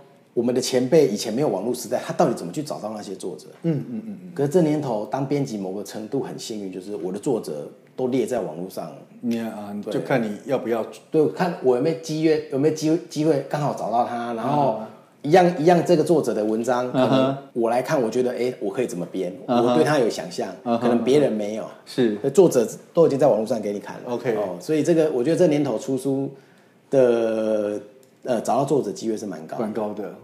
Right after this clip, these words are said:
Speaker 2: OK，
Speaker 1: 对。
Speaker 2: 所以相对的也是，现在的创作者要变成是一个作家的，的几率也变，也偏高了。
Speaker 1: 很高，很高。
Speaker 2: 偏高了。
Speaker 1: 你像，像那种，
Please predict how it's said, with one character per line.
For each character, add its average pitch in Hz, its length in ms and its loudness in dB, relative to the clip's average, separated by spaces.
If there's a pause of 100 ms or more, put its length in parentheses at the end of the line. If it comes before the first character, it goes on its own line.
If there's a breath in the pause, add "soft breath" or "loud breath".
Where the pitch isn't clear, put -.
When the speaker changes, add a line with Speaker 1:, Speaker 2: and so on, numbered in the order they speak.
Speaker 2:
OK， 131 140 -4
Speaker 1:
对。 139 60 2
Speaker 2:
所 190 120 2
以 - 20 0
相 240 180 4
对 247 200 4
的 135 80 4
也 104 120 -2
是， 127 220 -4
现 196 300 2
在 180 120 0
的 135 80 2
创 151 240 -4
作 135 140 -2
者 101 140 -6
要 123 160 -2
变 110 340 0
成 104 140 -10
是 - 160 -10 (160)
一 262 100 -4
个 190 100 -6
作 233 320 -2
家 165 360 -4 (220)
的， - 340 -2 (320)
的 - 80 -4
几 - 260 -2
率 254 160 4
也 - 60 -2
变， 95 220 -10
也 - 60 -12
偏 120 180 -2
高 107 180 -4
了。 95 60 -2
Speaker 1:
很 98 120 0
高， 117 220 0
很 110 60 -4
高。 98 60 -8
Speaker 2:
偏 117 120 -4
高 104 180 0
了。 107 60 -2
Speaker 1:
你 110 60 -4
像， 156 160 2
像 143 180 2 (180)
那 170 120 2
种， 123 300 0